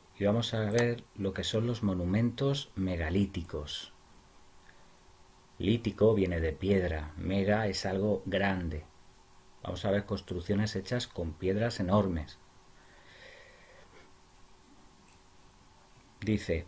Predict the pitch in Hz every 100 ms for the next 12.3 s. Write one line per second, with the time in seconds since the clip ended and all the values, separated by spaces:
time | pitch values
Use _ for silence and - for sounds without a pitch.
0 | - 101 104 - 104 95 - 101 123 90
1 | 85 80 107 120 120 120 127 107 - 110
2 | 135 - - - - - 90 - 90 85
3 | 107 123 - 107 - 95 95 120 123 104
4 | 90 95 113 113 135 - - 92 87 95
5 | 110 107 - - 110 110 131 101 90 95
6 | 120 117 104 95 85 82 87 101 - 76
7 | - - - - - - - - - 95
8 | 110 104 - - - 101 - 117 - 110
9 | 98 - 90 - 123 120 117 - - 90
10 | 104 131 123 101 92 90 87 87 104 113
11 | 135 - 92 92 87 80 87 90 82 76
12 | - - -